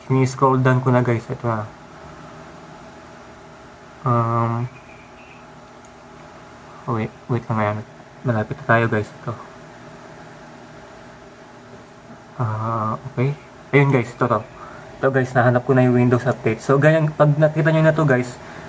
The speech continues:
um, i-right click lang natin sa mouse. Right click lang natin. And then, pagkatapos natin i-right click, pinutin natin yung properties. And then, in sa,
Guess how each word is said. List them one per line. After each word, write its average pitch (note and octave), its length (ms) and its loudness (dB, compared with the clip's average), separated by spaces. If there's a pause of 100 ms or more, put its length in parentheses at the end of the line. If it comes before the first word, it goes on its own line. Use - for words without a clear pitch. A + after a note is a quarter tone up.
(120)
um, A#2+ 580 4 (380)
i-right C#3 400 4
click D3+ 160 4
lang D3+ 180 6
natin C#3+ 400 4
sa C#3+ 300 4
mouse. A#2+ 400 2 (800)
Right B2 180 2
click C3+ 220 0
lang C#3 160 2
natin. C3+ 480 2 (320)
And B2 160 4
then, B2 240 2 (720)
pagkatapos D3 720 2
natin D3+ 240 2
i-right D3+ 260 2
click, C3+ 220 0 (100)
pinutin C#3+ 380 4
natin C#3+ 240 4
yung D3 80 4
properties. C3 800 0 (800)
And B2+ 160 2
then, C#3+ 180 4 (140)
in D3+ 160 4
sa, D3+ 320 4